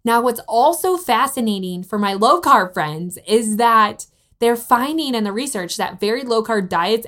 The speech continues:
actually increase your cortisol and your likelihood of putting on belly fat. Now, that is like, "Wait, like, all the low carb diets are telling me that I can lose belly fat," right? This is found mostly in women and it is research.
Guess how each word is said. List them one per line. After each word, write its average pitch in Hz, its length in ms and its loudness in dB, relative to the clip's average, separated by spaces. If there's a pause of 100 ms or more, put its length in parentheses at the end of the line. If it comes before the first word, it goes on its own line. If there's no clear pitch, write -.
(120)
actually 220 460 -2
increase 233 640 -4
your 214 140 -4
cortisol 214 880 -2 (300)
and 220 120 0
your 226 120 0
likelihood 220 640 0
of 202 120 -6
putting 190 280 -6
on 185 160 -4
belly 277 320 -2
fat. 190 320 -8 (520)
Now, 226 300 0 (160)
that 202 320 2
is 202 180 -2
like, 175 220 -2
"Wait, 220 400 -2
like, 196 200 -6
all 233 300 6
the 247 100 0
low 240 180 2
carb 240 260 0
diets 208 300 0
are 208 60 -6
telling 196 240 -4
me 185 80 -8
that 180 120 -6
I 175 80 -6
can 196 160 -10
lose 294 220 -4
belly 226 240 0
fat," 202 280 -2
right? 214 300 -4
This 247 160 -2
is 330 140 -10
found 320 260 2
mostly 220 460 -2
in 208 100 -2
women 196 300 -4
and 196 140 -6
it - 100 -12
is 247 240 -4
research. 214 600 -8